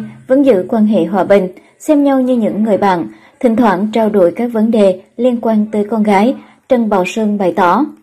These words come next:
Đồng thời, Trần Bảo Sơn cũng bày tỏ sự vui mừng khi Trương Ngọc Ánh có tình mới. Bố hai con bày tỏ, "Anh và nữ diễn viên Hương Ga chia tay cũng đã mười năm rồi. Thời gian trôi qua nhanh quá,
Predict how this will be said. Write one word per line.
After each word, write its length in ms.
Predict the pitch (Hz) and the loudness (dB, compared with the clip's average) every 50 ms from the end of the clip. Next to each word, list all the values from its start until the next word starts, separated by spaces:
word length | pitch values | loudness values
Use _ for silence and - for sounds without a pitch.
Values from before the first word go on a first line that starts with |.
| _ _ _ _ _ _ _ _ _ _ _ _ _ _ _ _ _ _ _ | _ _ _ _ _ _ _ _ _ _ _ _ _ _ _ _ _ _ _
Đồng 200 | 220 262 262 254 | 0 2 2 2
thời, 260 | 262 262 262 240 240 240 | 0 0 2 2 0 0
Trần 240 | 233 254 226 220 | 0 -2 -2 0
Bảo 180 | 214 208 196 196 | -2 -2 -2 -2
Sơn 420 | - - 240 240 226 226 214 214 - | -4 -4 -2 -2 -2 -4 -8 -8 -6
cũng 240 | 226 214 175 180 190 | -6 -6 -6 -4 -2
bày 140 | 214 202 | -2 -2
tỏ 240 | - - 196 165 175 | -2 0 -2 -2 -2
sự 220 | 180 - - 208 170 | -4 -4 -4 -6 -4
vui 180 | - 196 214 | -2 0 0
mừng 260 | 208 208 208 202 190 185 - - _ _ _ | 2 2 2 0 0 -4 -8 -18 _ _ _
khi 140 | 302 302 294 | -2 0 2
Trương 160 | 294 277 269 | 2 2 2
Ngọc 120 | 247 214 - - | 0 -2 -2 -4
Ánh 220 | 190 185 190 208 | -6 -6 -6 -8
có 220 | 214 208 190 180 | -4 -4 -4 -4
tình 260 | 185 - 214 202 175 185 | -2 -4 -6 -6 -2 0
mới. 300 | 196 196 202 254 294 294 - - _ _ _ _ _ - _ _ _ _ | 0 2 2 2 0 -2 -8 -16 _ _ _ _ _ -20 _ _ _ _
Bố 140 | 220 262 294 | 2 4 4
hai 180 | 320 320 277 | 4 4 0
con 280 | 262 - 254 240 226 220 | 0 -2 -4 -4 -2 -2
bày 120 | 220 202 180 - | -2 -2 0 0
tỏ, 300 | 208 185 180 214 285 320 - - - _ _ _ _ _ _ | 0 0 0 0 -2 -4 -6 -14 -20 _ _ _ _ _ _
"Anh 160 | - 320 311 | -2 0 2
và 120 | 277 277 233 | 2 2 2
nữ 180 | 208 214 196 | 2 2 0
diễn 300 | 185 185 - 208 190 175 | -2 -2 -2 -2 -2 0
viên 200 | 175 220 220 208 | 0 -2 0 0
Hương 200 | 214 220 214 208 | 2 2 0 0
Ga 240 | 202 226 226 220 220 220 214 - - _ _ _ | 2 2 2 2 0 -2 -6 -10 -16 _ _ _
chia 120 | - 294 | 0 0
tay 240 | 294 - 277 262 254 | 2 2 2 2 0
cũng 300 | 254 - - 196 165 196 | 0 -2 -4 -4 -4 -2
đã 100 | 202 214 | -4 -4
mười 260 | 202 190 196 196 185 | -4 -2 0 0 0
năm 180 | 175 185 196 196 | 0 0 -4 -4
rồi. 380 | 190 196 202 202 190 180 185 - _ _ _ _ _ _ _ _ _ _ _ _ _ | 0 2 4 4 4 2 0 -6 _ _ _ _ _ _ _ _ _ _ _ _ _
Thời 160 | 277 262 240 | 0 2 2
gian 240 | 254 277 262 254 262 | 4 2 2 2 2
trôi 140 | 269 247 240 | 0 0 2
qua 160 | 247 233 226 | 0 -2 0
nhanh 240 | 220 220 214 208 214 | 0 0 0 0 0
quá, 320 | 220 208 208 220 254 294 | 0 0 0 0 -2 -4